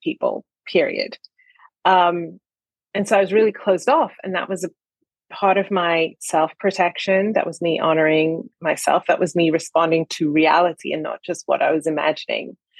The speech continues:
Um, but it also, the more I kind of closed off, the m-, the l-, I think the less I was able to see the shared humanity as well.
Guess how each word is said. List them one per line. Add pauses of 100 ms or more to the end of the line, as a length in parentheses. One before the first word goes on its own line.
(400)
Um, (800)
but
it
also,
the
more
I
kind
of (180)
closed
off, (180)
the
m-, (140)
the (280)
l-, (160)
I
think
the
less (580)
I
was
able
to
see
the
shared (100)
humanity
as
well.